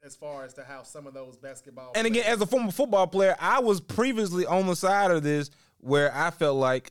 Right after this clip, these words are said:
Speaker 2: football players would make the transition more easily. I, I don't think I'm on
Speaker 1: You're
Speaker 2: that side
Speaker 1: starting to switch
Speaker 2: anymore.
Speaker 1: that now. Yeah, I'm gonna think about that a little bit more too, and we'll see. Uh, who knows? Maybe I'll have both, but I know I, the five sounds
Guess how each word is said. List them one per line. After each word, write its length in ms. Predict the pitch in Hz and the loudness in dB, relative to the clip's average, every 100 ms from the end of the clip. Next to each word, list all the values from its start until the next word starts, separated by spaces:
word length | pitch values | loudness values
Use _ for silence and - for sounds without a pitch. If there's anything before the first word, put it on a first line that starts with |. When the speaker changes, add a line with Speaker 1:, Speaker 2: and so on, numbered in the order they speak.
| _ | _
Speaker 2:
football 340 | 190 139 123 117 | -4 0 0 0
players 340 | 123 120 120 | -2 -2 -2
would 100 | 120 | -4
make 160 | 117 - | -6 -8
the 40 | |
transition 460 | - 113 113 117 127 | -8 -6 -6 -8 -8
more 160 | 127 135 | -8 -6
easily. 380 | 170 120 - - _ _ _ _ _ _ _ - | -6 -6 -10 -20 _ _ _ _ _ _ _ -10
I, 120 | 117 | -8
I 100 | 107 123 | -6 -6
don't 160 | 120 | -6
think 120 | 120 | -8
I'm 140 | 113 107 | -6 -6
on 80 | 98 | -8
Speaker 1:
You're 80 | |
Speaker 2:
that 40 | 92 | -8
side 100 | 101 90 87 | -8 -8 -10
Speaker 1:
starting 0 | |
to 60 | |
switch 140 | 95 - | -12 -14
Speaker 2:
anymore. 200 | - - | -16 -20
Speaker 1:
that 0 | |
now. 180 | - 120 147 | -20 -20 _
Yeah, 120 | 180 196 | -20 -20
I'm 80 | 330 | -20
gonna 120 | 403 | -16
think 140 | 226 | -16
about 240 | 175 165 156 | -14 -14 -14
that 60 | |
a 20 | 156 | -14
little 160 | 151 | -12
bit 140 | 151 143 | -14 -14
more 180 | 143 | -16
too, 220 | 139 151 139 | -16 -18 -18
and 160 | 139 | -18
we'll 120 | 143 | -20
see. 300 | 143 139 131 135 | -20 -20 -20 -20
Uh, 200 | 131 127 127 | -20 -18 -20
who 140 | 170 | -18
knows? 240 | 160 120 117 | -18 -18 -18
Maybe 220 | 147 156 | -16 -14
I'll 140 | 160 | -14
have 280 | 160 160 139 | -14 -14 -14
both, 200 | 156 127 _ | -16 -16 _
but 80 | 120 | -20
I 120 | 117 | -20
know 180 | 135 175 | -16 -14
I, 160 | 151 143 _ _ _ _ | -16 -18 _ _ _ _
the 40 | _ | _
five 300 | 185 170 156 | -14 -14 -16
sounds 400 | - 170 147 | -16 -16 -18